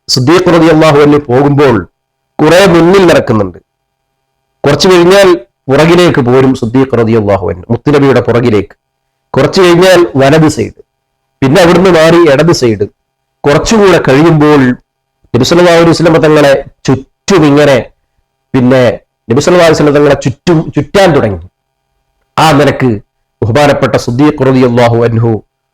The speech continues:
അവിടുന്ന് പ്രകടിപ്പിക്കുന്ന ബേജാറ്, ആ ബേജാറുണ്ട്. എന്താണ് അതിന് കാരണം? നബി സല്ലല്ലാഹു അലൈഹി വസല്ലമ തങ്ങൾ ഇത് കണ്ടപ്പോൾ അവിടുന്ന് ചോദിക്കുന്നുണ്ട്, നബിയെ, അവിടുന്ന് ചോദിക്കുന്നുണ്ട്, "ഓ അബൂബക്കർ സിദ്ദീഖ്, എന്താണ് അങ്ങ്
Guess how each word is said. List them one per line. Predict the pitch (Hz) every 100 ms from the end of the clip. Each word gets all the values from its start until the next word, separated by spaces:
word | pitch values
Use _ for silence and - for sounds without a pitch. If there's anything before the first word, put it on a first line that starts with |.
| _ 117
അവിടുന്ന് | 123 139 143 135 127 - _ _ _ _ -
പ്രകടിപ്പിക്കുന്ന | 131 151 170 170 147 147 135
ബേജാറ്, | 131 127 147 151 165 165 139 - _ -
ആ | 135
ബേജാറുണ്ട്. | 131 143 151 156 131 95 - _ _ _ _ _
എന്താണ് | 127 131 147
അതിന് | 139 131 123
കാരണം? | 127 135 131 123 - _ _ -
നബി | 110
സല്ലല്ലാഹു | - 160 160
അലൈഹി | 156 143
വസല്ലമ | 147
തങ്ങൾ | 139 143 135 135 139
ഇത് | 135
കണ്ടപ്പോൾ | 139 135 156 160 156 131 98 - _ _
അവിടുന്ന് | 117 147 151 151
ചോദിക്കുന്നുണ്ട്, | 131 131 151 151 127 120 113 113
നബിയെ, | 117 135 139 123 117 _ _ _ _ _ 120
അവിടുന്ന് | 131 156
ചോദിക്കുന്നുണ്ട്, | 151 165 165 156 127 110
"ഓ | 110 135
അബൂബക്കർ | 143 135 160 175 170
സിദ്ദീഖ്, | 151 131 135 117 - _ - 127
എന്താണ് | 147 165 165 160 165 139 - _ _ 120
അങ്ങ് | 135 147 139